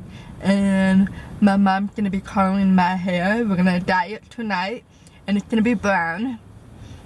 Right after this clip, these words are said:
Even though my hair is brown, I just, I think it's, like, a little bit darker brown, I think. I bought the box a few weeks ago, so I can't remember what color it is. I just know it's brown. I really wanted red. Yeah,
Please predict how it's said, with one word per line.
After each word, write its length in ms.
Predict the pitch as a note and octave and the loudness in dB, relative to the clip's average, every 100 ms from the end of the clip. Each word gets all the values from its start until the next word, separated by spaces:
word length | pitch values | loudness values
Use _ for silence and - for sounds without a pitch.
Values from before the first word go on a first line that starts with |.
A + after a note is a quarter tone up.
| - - | -20 -6
Even 200 | G3+ G#3 | 0 4
though 140 | G3+ G3+ | 4 4
my 180 | G3+ G3 | 2 0
hair 340 | G3+ G3 G3 | 0 0 0
is 300 | - F#3 F#3+ F#3+ | -2 -4 -2 -4
brown, 560 | G3 A3+ A3+ A#3+ B3 - - - | -2 0 0 -2 -6 -10 -20 -6
I 140 | G3+ | -4
just, 300 | G3 G#3+ G#3+ - | -4 -6 -8 -8
I 100 | - | -8
think 220 | G3+ A3+ C4 | -6 -8 -12
it's, 120 | C4 | -10
like, 220 | B3+ A3+ F#3+ | -4 -4 -4
a 80 | |
little 260 | F#3+ F#3+ G3+ | -4 -4 -4
bit 160 | G#3+ G3 - | -6 -10 -6
darker 320 | E3+ F3 - | -2 -2 -4
brown, 460 | - G#3+ G#3 A#3+ A#3+ - | -4 -4 -2 -6 -8 -10
I 80 | |
think. 260 | G3+ G3 A#3 - - - - - - - - - - | -6 -4 -4 -8 -12 -12 -12 -12 -14 -14 -18 -10 -2
I 140 | F#3 D#3+ - - | -2 -4 -14 -8
bought 240 | - G3 - | -2 -2 -4
the 80 | F#3+ | -4
box 280 | F#3 F#3+ - - | 0 0 -4 -10
a 40 | |
few 200 | G#3 G3+ | -6 -4
weeks 280 | F3 F3+ - | -4 -8 -6
ago, 240 | F#3 G3+ F#3+ | -2 -2 -2
so 100 | F3 | -4
I 40 | |
can't 320 | D#3 - G3 - | -6 -6 -6 -2
remember 340 | E3+ E3+ F3+ | 0 0 0
what 140 | E3 | -2
color 300 | - - E3 | -4 -6 -2
it 160 | F3+ F#3 | 0 0
is. 180 | F#3+ - | -4 -6
I 60 | |
just 200 | E3+ F3+ | -8 -4
know 120 | F3 D#3 | -4 -4
it's 100 | - | -4
brown. 380 | D#3+ D3 F3+ A3+ - - - - - | -4 -2 -4 -8 -16 -20 -18 -10 -2
I 40 | |
really 420 | G3+ G#3+ B3 D4+ | 2 2 2 0
wanted 380 | A#3 F#3+ F#3 F3 | 0 0 0 -4
red. 560 | C#3+ F#3 G#3 A2+ G3+ G3 - - - - - - - - - - G3+ - - - | -4 0 0 -2 -10 -16 -20 -20 -20 -20 -20 -20 -20 -18 -14 -8 -8 -8 -8 0
Yeah, 360 | G#3 F#3 E3+ | 2 2 -2